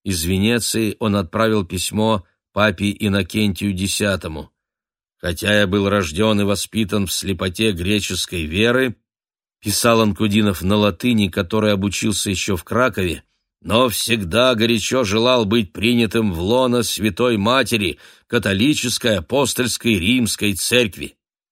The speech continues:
Ныне, когда Господу угодно было освободить меня из плена, я могу исполнить данный мною обет и явиться в Рим, дабы припасть к священным стопам вашим, Святой Отец.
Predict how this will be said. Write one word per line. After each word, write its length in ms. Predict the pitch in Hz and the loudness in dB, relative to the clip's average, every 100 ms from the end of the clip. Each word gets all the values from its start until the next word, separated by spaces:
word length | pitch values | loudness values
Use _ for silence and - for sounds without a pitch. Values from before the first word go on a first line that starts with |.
| _ - | _ -6
Ныне, 500 | 92 139 131 80 - _ _ _ | 0 2 2 0 -6 _ _ _
когда 320 | - 95 90 98 | -6 -2 0 0
Господу 560 | 78 117 - - 101 | 0 0 -2 -4 -2
угодно 440 | 98 90 117 98 104 | 0 2 0 2 0
было 260 | 110 107 | 2 2
освободить 720 | 101 - 104 104 104 107 107 | 0 -2 -2 0 0 0 -2
меня 300 | 95 104 107 | -2 0 0
из 160 | 101 - | 0 -4
плена, 540 | - 95 127 135 123 _ _ _ _ | -4 0 2 2 -2 _ _ _ _
я 240 | - 98 110 | -6 0 2
могу 280 | 120 120 | 2 2
исполнить 840 | 131 - - 131 139 135 123 110 80 | 0 0 -4 0 2 2 2 0 0
данный 400 | 117 120 113 113 | 2 2 2 2
мною 360 | 110 113 110 | 2 2 2
обет 460 | 98 87 117 135 - _ _ _ | 2 2 2 2 -2 _ _ _
и 100 | - | -2
явиться 540 | 156 127 113 113 - 90 | 2 4 4 2 0 -2
в 80 | 85 | 0
Рим, 340 | 127 151 110 - _ - | 2 2 -2 -8 _ -2
дабы 320 | 107 117 123 | 0 2 2
припасть 640 | - 113 127 156 127 - | 0 0 2 2 2 -2
к 60 | - | -6
священным 840 | - 135 120 - 120 135 117 117 | -4 -2 -2 -2 0 2 2 0
стопам 560 | - - 98 131 139 110 | -2 -2 0 2 2 2
вашим, 420 | 113 127 - 120 | 2 2 0 -2
Святой 520 | 101 90 92 104 98 | -4 -4 -4 -2 -4
Отец. 500 | 87 98 110 - - | -2 -2 -2 -2 -10